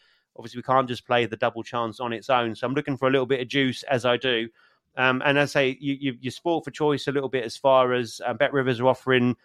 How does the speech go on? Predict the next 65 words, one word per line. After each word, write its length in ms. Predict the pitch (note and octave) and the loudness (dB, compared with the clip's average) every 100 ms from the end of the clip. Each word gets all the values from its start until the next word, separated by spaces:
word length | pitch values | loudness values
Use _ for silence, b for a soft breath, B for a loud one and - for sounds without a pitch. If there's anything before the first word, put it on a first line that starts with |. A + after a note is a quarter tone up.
| _ | _
at 120 | C3+ | -2
this 140 | C#3 B2 | -2 4
moment 280 | C#3+ C3 B2 | 6 6 0
in 60 | |
time, 320 | - B2+ B2 | 0 0 2
uh, 140 | B2+ C#3 - | 0 -4 -8
you 140 | D#3 | -4
know, 40 | A#2+ | 2
over 220 | C#3 B2 | 2 0
three 360 | B2 - C#3 C3 | -4 -4 -2 0
hundred 360 | A#2+ B2+ A#2+ A#2+ | 0 -2 -2 0
markets 520 | B2+ B2+ - A2+ - | 2 2 -2 -10 -12
that 120 | A2 | -14
you 100 | A2+ | -12
can 140 | A#2 | -12
pick 220 | A2+ C3 - | -10 -12 -8
from. 280 | A#2+ A2 G#2 | -6 -6 -4
So 160 | B2 | 0
never 180 | C#3+ E3+ | 2 4
be 120 | D#3 | 4
afraid 420 | C#3+ - D3 C#3 | 2 6 6 4
to 100 | - | -2
kind 160 | - C3+ | -2 2
of 40 | |
have 100 | C3+ | 4
a 40 | C3+ | 4
dig 140 | C#3 | 2
around. 400 | C3+ C3 C3 B2 | 2 2 2 2
And 160 | A#2+ A#2+ B B B | 0 -2 B B B
if 100 | B2+ | -8
you 80 | B2+ | -4
see 220 | - D3 | 4 8
a, 160 | C3+ C3+ | 10 8
a 100 | B2+ | 2
game 340 | A2+ C3+ C3+ C3 | 2 4 6 4
line 280 | B2+ B2 | 2 2
that's 180 | A#2+ - | -2 -6
probably 240 | - B2 A#2 | -6 -4 -2
a 40 | |
bit 180 | B2+ - | -4 -6
short, 500 | - - C#3+ C#3 C#3+ | -8 2 4 4 0
or 160 | B2+ A#2 | -2 -2
you, 140 | A#2+ A#2 | -2 -2
you 200 | A#2+ A#2 | -2 -2
think, 260 | C#3 B2+ | -2 -4
"Well, 120 | B2+ B2 | -2 0
I 40 | |
wouldn't 260 | B2 B2+ B2+ | 0 -2 -2
mind 400 | B2+ B2 B2 G#2 | 0 0 -2 -6
this 260 | C3+ B2+ - | -6 -6 -4
or 120 | G#2+ | 0
that," 300 | C3 C3 - | 4 4 2
you 120 | C3 | -6
can, 240 | - A#2 A2+ | -8 -10 -10
you 120 | C#3 | -10
can 140 | A#2+ | -10
certainly 300 | A2+ D#3 C3+ | -4 -2 -2
tweak 360 | B2+ - C#3 - | -2 -2 -2 -2
it 60 | B2 | 0
around 280 | C3+ B2 A2+ | 2 2 0
to 80 | A2+ | -4
get 140 | A2+ | -4
a 60 | A2 | -2
good 240 | C#3+ A#2+ | -4 -4
play 420 | - B2+ A#2+ A#2 | 2 4 6 2